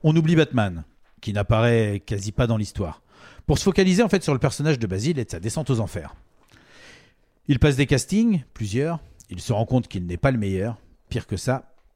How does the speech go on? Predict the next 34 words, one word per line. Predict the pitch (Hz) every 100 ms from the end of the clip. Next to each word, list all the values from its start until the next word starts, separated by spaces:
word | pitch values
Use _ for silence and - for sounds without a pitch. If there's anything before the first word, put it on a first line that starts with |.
| _ _ _ _ - - - -
en | 90
fait, | - 92 - - _ _ -
pour | - 110
lui, | 143 165 -
il | 95 98
est | 165
le | 143
meilleur, | 107 110 143
mais | 110
ce | -
sont | 92 92
les | 101
autres | 147
qui | -
ne | 92
le | 90
comprennent | - 151 127 107 95
pas. | - - _ _ _ _ _ _ -
Et |
à | 110
force | 170 143
de | 147
prendre | - 143 117
<laughs> | 95 131
rapidement | 98 156 - 143 147
l'apparence | 131 - 123 127 - - - - -
et | 107
la | 120
place | 135 131
de | 104
ceux | 101 139
qui | -
le | 107 101
contredisent, | 101 - 107 117 160 160 139